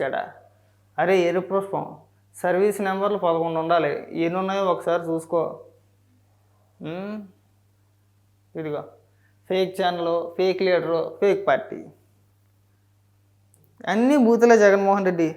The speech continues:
చూసావా? భలే దొరికిపోతారు ఈ పేటీఎం కుక్కలు. ఛే, మిమ్మల్ని కుక్కలతో కూడా పోలుతున్నారు. కనబడుతుంది కదా, ఇది మీ భాగవతం. సాక్షిలో ఒక డేట్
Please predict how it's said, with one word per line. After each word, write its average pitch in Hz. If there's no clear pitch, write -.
చూసావా? 220
భలే 170
దొరికిపోతారు 190
ఈ 185
పేటీఎం 170
కుక్కలు. 170
ఛే, -
మిమ్మల్ని 175
కుక్కలతో 185
కూడా 196
పోలుతున్నారు. -
కనబడుతుంది 226
కదా, 247
ఇది 170
మీ 185
భాగవతం. 151
సాక్షిలో 185
ఒక 165
డేట్ 175